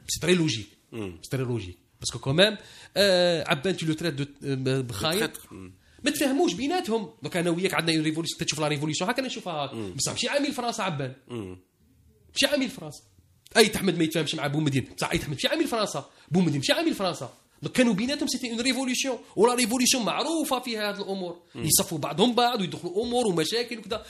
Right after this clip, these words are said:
Speaker 1: سي اون ريفوليسيون. اون بو با فير دي اومليت سون كازي دي زو.
Speaker 2: وي.
Speaker 1: بصح هاد الامور كاينين اسرار اللي ما نعرفوهاش حنا.
Speaker 2: مم.
Speaker 1: ما عندناش لاشيف جوسكا ميتنون. كاين دي تيموانياج. نقرا حربي. اسكو حربي كيفاش نهار قال على واحد تريتر؟
Speaker 2: مم.
Speaker 1: تقرا محمد حربي، حربي كان معاهم.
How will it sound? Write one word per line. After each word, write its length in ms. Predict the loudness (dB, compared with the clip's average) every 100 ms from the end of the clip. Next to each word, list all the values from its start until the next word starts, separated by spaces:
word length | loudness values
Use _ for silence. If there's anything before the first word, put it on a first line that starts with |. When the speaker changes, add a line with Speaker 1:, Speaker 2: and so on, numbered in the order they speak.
| -6
Speaker 1:
سي 340 | -4 -2 -2
اون 120 | -4
ريفوليسيون. 460 | -4 -6 -6 -6 -4
اون 80 | 0
بو 60 |
با 100 | 2
فير 160 | 2 -2
دي 200 | -6 -6
اومليت 180 | -4 -6
سون 120 | -8
كازي 220 | -10 -8
دي 120 | -8
زو. 140 | -6 -6 -6
Speaker 2:
وي. 220 | -8 -6
Speaker 1:
بصح 240 | 0 2 2
هاد 100 | 0
الامور 340 | -2 0 0
كاينين 320 | 0 -2 -2
اسرار 240 | -4 -2 0
اللي 120 | 0
ما 80 | -2
نعرفوهاش 560 | -4 -6 -2 0 0
حنا. 240 | -4 -8 -10 -14
Speaker 2:
مم. 180 | -8 -2
Speaker 1:
ما 60 | 0
عندناش 400 | 0 0 -2 -2
لاشيف 280 | -4 -4 -4
جوسكا 220 | -4 -4
ميتنون. 360 | -4 -6 -8 -10 -4
كاين 120 | 0
دي 80 | 0
تيموانياج. 420 | -2 -2 4 4 4 -2 -10
نقرا 220 | -8 -6
حربي. 380 | -2 -2 -2 -8 -6
اسكو 180 | -4
حربي 260 | -2 -2 -4
كيفاش 140 | -6
نهار 120 | -8 -6
قال 180 | -8 -10 -8
على 100 | -2
واحد 180 | -2 -4
تريتر؟ 280 | -10 -10 -12 _ _
Speaker 2:
مم. 240 | -16 -14 -14 _ _ -6
Speaker 1:
تقرا 200 | 0 2
محمد 340 | 2 -2 -2
حربي، 240 | -4 -6
حربي 200 | -6 -6
كان 160 | -8 -8
معاهم. 280 | -6 -6